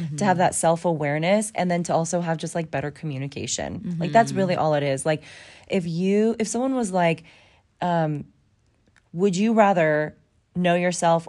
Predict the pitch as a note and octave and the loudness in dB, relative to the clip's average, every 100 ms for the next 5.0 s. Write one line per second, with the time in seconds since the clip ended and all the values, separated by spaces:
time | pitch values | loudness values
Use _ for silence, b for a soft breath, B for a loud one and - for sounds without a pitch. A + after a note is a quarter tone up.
0 | - E3 D3+ - C3+ B2+ C3+ C3 B2+ D3 | -4 0 0 0 -4 -6 -8 -8 -8 -8
1 | C3+ C3+ C3+ - - - D#3+ D3+ C#3+ C3 | -8 -8 -10 -10 -10 -12 -10 -10 -8 -10
2 | C3 - C3+ C#3 - - - - D3+ D3 | -10 -10 -8 -8 -8 -10 -12 -10 -8 -8
3 | - D#3+ D3+ D3 C#3+ D#3+ D#3 D#3 F3 G3 | -6 -4 -4 -4 -6 -6 -8 0 2 4
4 | G#3+ F#3+ G3 D#3+ D#3 D#3+ - D#3 D3+ | 2 0 -4 -4 -6 -8 -8 -8 -8